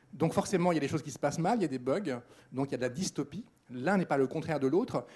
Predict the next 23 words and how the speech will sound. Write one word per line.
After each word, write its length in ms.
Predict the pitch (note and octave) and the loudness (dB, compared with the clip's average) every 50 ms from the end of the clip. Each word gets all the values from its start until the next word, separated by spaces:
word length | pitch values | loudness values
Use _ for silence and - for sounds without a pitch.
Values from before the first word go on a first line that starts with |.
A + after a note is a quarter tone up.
| - - | -8 -2
mais 80 | C3+ | 0
il 60 | C#3 C3 | 0 2
faut 120 | - F3 | 2 2
que 100 | - D#3 | 4 4
l'horizon 520 | D3+ E3+ A#3+ B3 A#3 A3 F3+ F#3+ A3 A#3 | 6 8 8 8 8 6 4 4 2 2
reste 300 | G3+ E3+ E3+ E3 - - | 2 2 0 -2 -2 -2
utopique 440 | - F#3 - - F3 - A3+ A#3 - | -6 -6 -4 -4 -4 -2 -4 -4 -4
par 160 | - - D#3+ | -4 -4 -2
rapport 220 | D3+ D3+ - F3+ D#3 | -2 0 0 0 0
à 60 | D3 | 0
ses 160 | - - D3 | -2 -2 -2
rêves, 340 | C3+ D3 F#3+ B3+ A3+ F#3+ C#3+ - - - - - - | -2 -2 -2 0 0 -2 -2 -4 -8 -20 -18 -12 -10
et 60 | C3 | -6
bien 180 | B2+ F3 F3+ | -2 -2 -2
comprendre 440 | F3 E3+ E3 - - - A3+ C4 B3 | -2 -2 -6 -6 -4 -4 -2 -2 -2
qu'on 140 | - D#3+ D3+ | -2 -4 -4
a 80 | E3 F3 | -2 -2
les 140 | D#3+ C#3 | 0 0
moyens, 480 | C#3 C#3+ D#3 F#3 G3 G3+ A#3+ C#4 C4 G#3+ | 2 4 6 6 6 6 6 4 2 0
si 140 | - - F3+ | -4 -6 -8
ce 100 | - - | -4 0
n'est 80 | E3+ E3+ | 0 4
nous, 300 | E3+ F#3+ A3+ A3+ G#3+ | 8 8 8 8 8